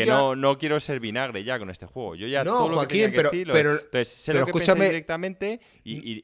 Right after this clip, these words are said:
Speaker 2: y no lo quiero hacer porque es lo que dice la gente. Al final, se, para mí ya se genera mal rollo. Y no, y
Speaker 1: Ya,
Speaker 2: no lo voy a
Speaker 1: no,
Speaker 2: hacer.
Speaker 1: no, pero escúchame, Joaquín, que
Speaker 2: No,
Speaker 1: yo lo
Speaker 2: no
Speaker 1: digo
Speaker 2: tiene
Speaker 1: de
Speaker 2: ningún
Speaker 1: buena
Speaker 2: sentido.
Speaker 1: manera. A mí,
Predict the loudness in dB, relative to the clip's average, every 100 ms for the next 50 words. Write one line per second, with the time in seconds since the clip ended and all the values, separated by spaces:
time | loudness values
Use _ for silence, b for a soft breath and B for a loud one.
0 | -10 -4 -2 -2 -2 -4 -6 -6 -8 -8
1 | -6 -8 -8 -8 -10 -4 -6 -6 -8 -6
2 | -8 -8 -4 -4 -2 -4 -4 -6 -8 -6
3 | -4 -4 -6 -8 -16 -18 -20 _ -18 -12
4 | -2 0 0 -2 -4 -4 -6 -2 0 0
5 | -2 -6 -2 -2 -2 -8 -8 -8 -6 -4
6 | -2 -2 0 0 -2 -6 -4 -4 -4 -6
7 | -6 -8 -10 -8